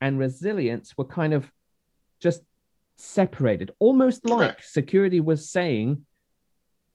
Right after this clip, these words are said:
Speaker 1: "I can't admit that resilience will ever be necessary because I'm such a great security professional."
Speaker 2: Sure,
Speaker 1: I,
Speaker 2: sure.
Speaker 1: I, I, I feel like there's, there's a mindset shift. What, what do you think?
Speaker 2: Well, you know, I,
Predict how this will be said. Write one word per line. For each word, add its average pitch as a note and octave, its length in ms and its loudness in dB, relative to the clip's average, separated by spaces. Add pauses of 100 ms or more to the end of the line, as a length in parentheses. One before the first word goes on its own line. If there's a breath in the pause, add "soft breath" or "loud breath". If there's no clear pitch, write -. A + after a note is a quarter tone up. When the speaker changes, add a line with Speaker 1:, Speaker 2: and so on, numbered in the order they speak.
(100)
Speaker 1:
"I C3 80 -2
can't G3+ 280 0
admit E3 360 0
that C3+ 100 -4
resilience D3+ 480 2
will D3 120 2
ever C#3+ 140 2
be C#3 140 0
necessary C3+ 500 -2
because B2 280 -2
I'm D#3+ 140 2
such D#3+ 300 -2
a D3 40 -4
great C#3 280 -4
security C#3 380 0
professional." D3 600 0 (100)
Speaker 2:
Sure, C3 240 0
Speaker 1:
I, D3+ 120 0 (120)
Speaker 2:
sure. C3 200 2 (140)
Speaker 1:
I, F3 100 4
I, F3+ 40 0 (180)
I F3+ 60 0
feel B3 680 2
like F3+ 360 0
there's, E3+ 320 -2
there's D#3+ 260 -4
a D#3+ 100 0
mindset D#3+ 840 -2
shift. - 400 -10
What, F3+ 200 -2
what F3+ 140 -2
do F3 60 -6
you E3 60 -8
think? G#2 260 -6 (840)
Speaker 2:
Well, - 420 2
you G#3+ 100 0
know, B2 160 4
I, B2+ 180 0